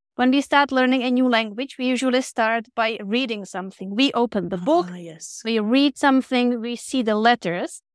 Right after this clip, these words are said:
Speaker 1: but we
Speaker 2: Mm-hmm.
Speaker 1: don't hear the sounds. If you
Speaker 2: Mm.
Speaker 1: don't focus on it, if you don't listen, if you don't have a person who helps you with that. So
Speaker 2: Mm-hmm.
Speaker 1: you see the letters and you read it as you are used to reading it from your native language. So
Speaker 2: Mm.
Speaker 1: we have this weird sh
Speaker 2: Mm-hmm.
Speaker 1: letter in Czech.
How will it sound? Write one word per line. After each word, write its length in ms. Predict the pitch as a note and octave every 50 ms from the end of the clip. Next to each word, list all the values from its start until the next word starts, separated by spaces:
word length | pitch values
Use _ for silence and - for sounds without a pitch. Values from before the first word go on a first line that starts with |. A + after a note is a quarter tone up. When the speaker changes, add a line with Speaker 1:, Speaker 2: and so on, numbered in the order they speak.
| _ _
Speaker 1:
but 260 | - G#3 G#3 A3+ A#3+ G3+
we 80 | B3
Speaker 2:
Mm-hmm. 40 | C4
Speaker 1:
don't 140 | C#4 D4+ D#4
hear 320 | D4+ B3+ B3+ C#4 C#4 C#4+ C4+
the 120 | A#3 C4+
sounds. 760 | B3+ - - B3+ B3+ A#3 G#3+ F#3+ F#3 F3+ F#3+ - - - _ _ -
If 120 | - F#3 F#3 -
you 60 | B3+
Speaker 2:
Mm. 100 | A#3+ B3+
Speaker 1:
don't 180 | B3+ B3 B3 A#3 B3+ -
focus 520 | - - - B3+ B3 A#3+ - B3+ - -
on 120 | B3+ A#3 A#3
it, 100 | A3+ A3+ -
if 140 | A#3 - -
you 60 | A#3+
don't 180 | A3+ A3+ G#3
listen, 380 | - A3+ A3+ A3 - - A#3+ A#3
if 180 | - A3+ - -
you 60 | A3+
don't 160 | G#3 A#3 A3+
have 160 | A3 A3 G#3+ A3+
a 80 | A3
person 400 | - - A#3+ A#3 A3+ - - B3
who 220 | A3+ G#3+ A#3+ A#3 A#3+
helps 280 | A3+ A3+ A3+ - -
you 80 | A#3 G#3
with 160 | G3+ G#3 F#3
that. 200 | F#3 F3 G3 E4 - _ _ _ _ _
So 60 | - F#3
Speaker 2:
Mm-hmm. 260 | F#3+ - C#4 B3 A#3 A#3
Speaker 1:
you 60 | B3
see 500 | - - - - D4+ D#4 D#4 D4+ D#4 - _
the 320 | F#3+ F#3 G3 - A#3 A3 G#3+ G#3 A3+ C4
letters 580 | D4 - - G3+ E3+ E3+ G#3 D#4+ - - - _ _ _ _ _ _ _ _
and 160 | - A#3 B3+
you 120 | C4 C#4 C4
read 300 | A#3 A#3 C#4+ D4+ D#4+ D4
it 160 | E4+ F4 E4 -
as 180 | B3+ B3+ A#3
you 60 | B3 C4
are 80 | C4 C4+ C4 B3+ C4+
used 140 | C#4 - -
to 100 | C#4 B3
reading 300 | B3 B3+ A3+ B3+ B3 B3+
it 100 | B3+ A#3+ -
from 140 | - A#3+ A#3
your 140 | A3 A3 A3
native 360 | A#3 C4 C#4+ B3+ A#3+ A3 -
language. 420 | G#3+ G3 G3+ F#3+ F#3 F3+ F3 F3+ -
So 140 | - - B3 A#3+ A#3+
Speaker 2:
Mm. 40 | A#3 -
Speaker 1:
we 160 | A3 A#3 B3
have 160 | B3 B3 G#3
this 240 | A3+ A3+ - - -
weird 360 | G#3+ G#3 A3+ A#3 A3+ A3+ A3 - _
sh 320 | _ - - - - - D4
Speaker 2:
Mm-hmm. 800 | C#4 C4+ C4 C#4+ D4+ - _ _ _ _ _ _ _ - G3 A#3+
Speaker 1:
letter 320 | A#3 A#3+ B3 C#4 - B3+ A#3+
in 160 | A#3+ A#3+ A#3+
Czech. 360 | A#3 - - A3+ G3 G#3 C#4+